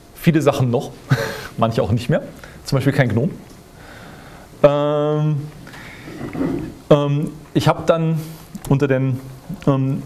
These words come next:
Aplenton, ähm, ähm, Tools ein, ähm, oder Paketen, ähm, mal ein paar Pakete, ähm, zusammengebaut, mit denen man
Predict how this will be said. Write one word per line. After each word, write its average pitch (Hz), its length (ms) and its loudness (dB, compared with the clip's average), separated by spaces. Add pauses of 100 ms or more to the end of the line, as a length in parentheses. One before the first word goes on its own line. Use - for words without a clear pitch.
(480)
Aplenton, 175 680 0 (420)
ähm, 143 1000 0 (1120)
ähm, 139 1200 0 (540)
Tools 160 600 -2 (220)
ein, 139 640 0 (800)
ähm, 135 160 2
oder 131 140 4
Paketen, 143 500 2 (560)
ähm, 135 260 2
mal 131 320 2
ein 135 120 0
paar 135 160 4
Pakete, 143 580 2 (480)
ähm, 123 400 2
zusammengebaut, 143 960 2
mit 131 180 0
denen 139 240 4
man 131 460 0